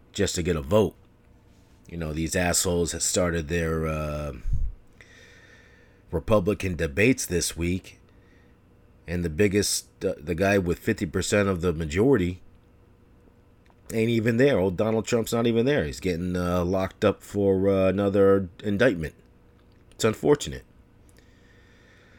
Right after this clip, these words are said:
But none of these, uh, all these cowards, all these power-hungry rats out there running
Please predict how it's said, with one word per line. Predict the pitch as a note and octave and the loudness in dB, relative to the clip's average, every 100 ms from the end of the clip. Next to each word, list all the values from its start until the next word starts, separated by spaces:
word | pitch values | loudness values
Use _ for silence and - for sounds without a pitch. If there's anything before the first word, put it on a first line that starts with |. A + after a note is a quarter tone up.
| - - | -12 -2
But | G2+ | 0
none | A2 | 2
of | A2 | 2
these, | G#2+ G#2+ G2+ E2+ | 4 2 2 2
uh, | G2+ F#2+ F#2 F2+ C#2+ | 2 2 0 -2 0
all | G2+ | 2
these | G2+ F#2+ | 2 2
cowards, | - G2 G2+ G2+ G2 | 4 4 6 2 0
all | G2 | -2
these | F#2+ F2+ | -2 -4
power-hungry | - F#2+ G2 G2 F2+ G2+ F#2 F#2+ | -2 0 2 0 -2 -4 -2 -4
rats | E2 F#2+ G#2 G#2+ - | -2 -2 0 -2 -4
out | F#2 F#2 - | -4 -4 -6
there | F#2 E2+ | -6 -4
running | F2+ B2 G#2 | -2 0 -2